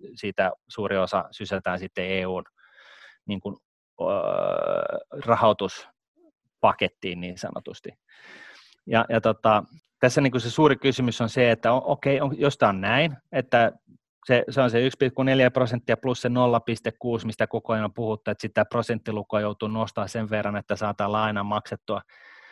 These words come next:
niin, niin jos Italia ei maksa, niin tarkoittaako tämä sitten sitä, että Suomenkaan ei tarvitse maksaa sitä Italian osuutta, koska, ö, se on niin kuin lyöty kiveen, että se on y-,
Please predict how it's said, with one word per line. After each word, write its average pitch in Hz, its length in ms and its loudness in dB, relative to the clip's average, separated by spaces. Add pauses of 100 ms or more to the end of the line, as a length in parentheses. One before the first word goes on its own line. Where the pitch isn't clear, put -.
(500)
niin, 110 280 0
niin 110 140 0
jos 110 200 0
Italia 131 360 8
ei 107 60 8
maksa, 143 420 6
niin 135 120 0
tarkoittaako 139 520 2
tämä 120 120 2
sitten 113 280 0
sitä, 117 320 2
että 107 180 0
Suomenkaan 107 520 0
ei 98 80 -2
tarvitse 104 360 0 (280)
maksaa 113 320 2
sitä 117 180 4
Italian 123 420 8
osuutta, 113 420 4
koska, 120 580 6 (320)
ö, 208 40 -14 (320)
se - 140 0
on 123 80 6
niin 131 100 0
kuin 143 160 4
lyöty 147 300 6
kiveen, 123 380 6
että 92 140 0
se 127 60 2
on 120 100 2
y-, 139 180 2